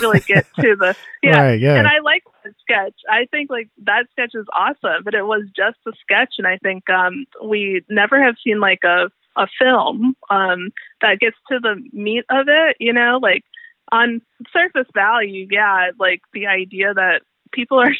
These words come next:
Speaker 1: still running their, um, campaigns with reparations as, like, a, on their <laughs> campaign platform, and it's been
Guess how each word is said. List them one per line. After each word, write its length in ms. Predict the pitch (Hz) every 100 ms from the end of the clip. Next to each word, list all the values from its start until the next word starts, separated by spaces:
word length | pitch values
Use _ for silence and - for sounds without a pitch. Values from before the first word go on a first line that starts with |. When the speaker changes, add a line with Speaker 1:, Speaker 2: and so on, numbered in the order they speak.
| -
Speaker 1:
still 360 | - 214 220 233
running 500 | 202 196 226 247 220
their, 340 | 196 190 180
um, 260 | 190 185 185 -
campaigns 800 | 208 196 - - 180 180 180 185 -
with 260 | 190 180 - -
reparations 960 | - 196 180 202 190 185 180 - 175 180 180
as, 180 | 175 175
like, 180 | 185 185 190
a, 140 | - - -
on 160 | 196
their 160 | 185 185
<laughs> 60 | -
campaign 540 | 262 269 - 269 214 220
platform, 680 | 180 180 - 233 214 214
and 100 | 190
it's 140 | 180 - -
been 180 | 185